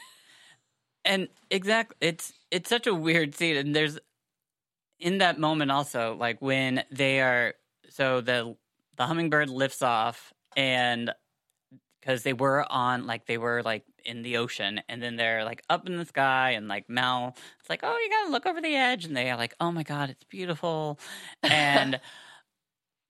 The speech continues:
Speaker 2: this was weird to me. Some, somebody, I guess, screams out to Nikolai,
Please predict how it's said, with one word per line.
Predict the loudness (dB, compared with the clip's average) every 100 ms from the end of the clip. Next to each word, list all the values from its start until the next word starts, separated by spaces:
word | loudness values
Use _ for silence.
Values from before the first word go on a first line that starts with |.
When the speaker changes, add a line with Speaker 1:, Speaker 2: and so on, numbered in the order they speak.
| _ _ _ _
Speaker 2:
this | -2 -2
was | -4 -6
weird | -8 -2 0 -2
to | -2
me. | 0 0 -2
Some, | 0 0 0 -6 _
somebody, | -6 -2 0 2
I | 2
guess, | 0 -2
screams | -2 -2 0
out | 0 0
to | -2
Nikolai, | -4 -4 -2 -2 0 0 -2